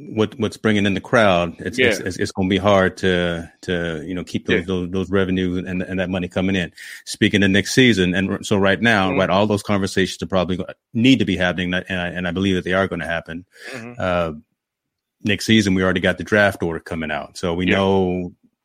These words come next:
Speaker 1: Jacksonville is gonna get first pick. Uh, the Jets gonna come second.
Speaker 2: Mm-hmm.
Speaker 1: The Texans traded to Miami for the third, then the Falcons, and then the Bengals.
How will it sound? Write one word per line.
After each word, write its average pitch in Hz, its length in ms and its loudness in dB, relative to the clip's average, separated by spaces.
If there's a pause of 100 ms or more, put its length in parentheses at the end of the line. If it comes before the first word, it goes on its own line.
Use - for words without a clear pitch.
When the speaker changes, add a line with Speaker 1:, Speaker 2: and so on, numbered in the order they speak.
Speaker 1:
Jacksonville 98 680 0
is 101 80 -6
gonna 95 180 -2
get 98 200 -2
first 95 340 -2
pick. 98 360 -2
Uh, 87 360 -2
the 82 80 -8
Jets 95 340 -2
gonna 92 220 -4
come 90 380 -4
second. 101 500 0 (480)
Speaker 2:
Mm-hmm. 117 240 -12 (260)
Speaker 1:
The 95 260 2
Texans 101 520 2
traded 95 400 0
to 95 220 0
Miami 92 340 0
for - 160 -8
the 80 80 -8
third, 123 540 6
then 95 260 2
the 85 100 -4
Falcons, 110 680 2
and 90 160 -6
then 92 200 -4
the 90 60 -4
Bengals. 82 640 -6